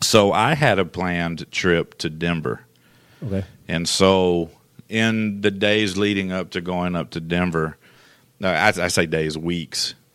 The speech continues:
Speaker 1: uh, going up to Denver, I was looking at the Colorado Rockies schedule.
Speaker 2: Okay.
Speaker 1: Dodgers just happened to be in town while I was there. So I texted Mario. I was like, "Hey, dude,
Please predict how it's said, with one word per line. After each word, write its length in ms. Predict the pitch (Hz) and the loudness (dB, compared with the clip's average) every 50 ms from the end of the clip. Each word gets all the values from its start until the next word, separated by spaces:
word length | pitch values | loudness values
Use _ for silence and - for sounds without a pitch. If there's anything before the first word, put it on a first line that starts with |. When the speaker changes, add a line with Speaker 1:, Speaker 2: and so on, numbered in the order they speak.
| _ _ _ - | _ _ _ -10
Speaker 1:
uh, 440 | - 87 90 85 82 80 76 71 69 | -6 -2 -2 0 0 -2 -2 -4 -6
going 300 | 64 87 95 92 90 90 | -4 -2 0 0 2 0
up 80 | 87 80 | 0 -2
to 80 | - | -4
Denver, 320 | 85 82 87 90 92 85 82 | -4 -2 0 0 2 2 2
I 60 | 82 | 0
was 100 | 82 80 | 0 0
looking 260 | 82 82 - 85 80 | -2 -2 -2 -2 -4
at 180 | 80 76 73 - | -4 -4 -4 -2
the 220 | 85 80 80 76 71 | -2 0 0 -2 -4
Colorado 380 | - - 85 85 82 82 82 80 | -2 0 0 2 2 2 0 0
Rockies 600 | 82 82 78 78 - - 78 78 73 - - - _ _ _ _ _ _ _ _ | 0 0 0 -2 -4 -8 -12 -10 -10 -12 -12 -14 _ _ _ _ _ _ _ _
schedule. 500 | - - - 104 101 95 85 - - - - - | -10 -4 0 0 0 0 0 -6 -12 -12 -8 -6
Speaker 2:
Okay. 280 | 123 - 107 101 101 - - - _ _ _ _ _ _ - _ _ - | -2 0 0 0 -2 -2 -10 -20 _ _ _ _ _ _ -20 _ _ 2
Speaker 1:
Dodgers 360 | - 87 85 85 82 82 78 | 4 4 4 4 0 -2 -6
just 200 | 73 78 76 - | -6 -8 -8 -6
happened 260 | 82 78 76 78 78 | -6 -6 -4 -6 -8
to 60 | 78 76 | -6 -6
be 100 | 80 78 | -6 -6
in 120 | 78 76 | -6 -8
town 320 | - - 78 76 73 73 - _ _ - 87 82 | -10 -10 -10 -10 -10 -12 -16 _ _ -14 -14 -8
while 280 | 82 82 82 80 78 76 | -2 0 2 2 2 2
I 120 | 78 80 | 0 -2
was 200 | 78 78 73 78 | -2 -6 -8 -8
there. 260 | 80 80 78 80 78 _ _ - - - - - - - - - - - - - _ _ _ - | -6 -6 -6 -8 -12 _ _ -20 -20 -20 -20 -20 -20 -20 -20 -20 -20 -20 -20 -20 _ _ _ -2
So 140 | - 95 | 2 4
I 60 | 92 95 | 4 4
texted 460 | - - 107 110 104 - - 90 82 | 4 2 2 2 2 0 -4 -4 -2
Mario. 420 | 85 85 78 76 67 60 65 67 - _ _ _ _ _ _ _ _ _ _ _ _ _ _ _ - | -2 -2 -2 -4 -4 -6 -8 -12 -14 _ _ _ _ _ _ _ _ _ _ _ _ _ _ _ -8
I 60 | 98 95 | -4 -4
was 80 | 90 | -2
like, 140 | 85 80 73 | -2 -2 -2
"Hey, 140 | 78 82 90 | -2 -4 -4
dude, 240 | 87 87 85 82 | -2 -4 -4 -4